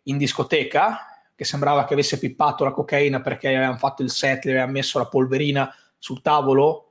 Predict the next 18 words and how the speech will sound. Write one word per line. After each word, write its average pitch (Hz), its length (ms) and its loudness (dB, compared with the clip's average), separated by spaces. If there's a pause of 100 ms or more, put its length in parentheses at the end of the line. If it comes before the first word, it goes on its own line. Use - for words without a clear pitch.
(280)
Lo - 60 -20
stesso - 280 -2
Corona 156 220 2
ha - 20 0
fatto 139 200 0
la 127 120 2
stessa - 260 -2
roba 139 200 2
con - 120 -6
Adriano. 151 920 2 (3250)
Eh, 131 160 -2 (1200)
attenzione, 143 640 0
eh. - 320 -4 (120)
Attenzione 262 340 0
che 156 80 2
non 131 100 2
significa 208 420 2
che, - 540 0